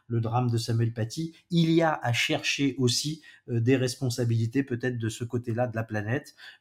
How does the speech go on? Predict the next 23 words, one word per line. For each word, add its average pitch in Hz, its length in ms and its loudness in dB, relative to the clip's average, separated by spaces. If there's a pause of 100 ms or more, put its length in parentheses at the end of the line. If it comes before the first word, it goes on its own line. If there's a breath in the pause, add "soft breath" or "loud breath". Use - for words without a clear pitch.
euh, 113 260 4
parce - 300 -2
que 143 80 2
tout 120 180 -2
ça, 156 220 -2
finalement, 123 480 2
nous 123 100 6
montre 143 360 2
que 120 100 0
le 120 120 6
monde 123 380 2 (300 loud breath)
est 123 180 2
très - 260 -2
connecté, 147 680 2 (260 loud breath)
que 139 100 2
le 135 160 8
monde, 143 460 2 (240 soft breath)
euh, 117 420 2
de, 117 380 4
de 113 320 -2
quelques 139 380 0
centaines 135 480 2
de, 117 260 6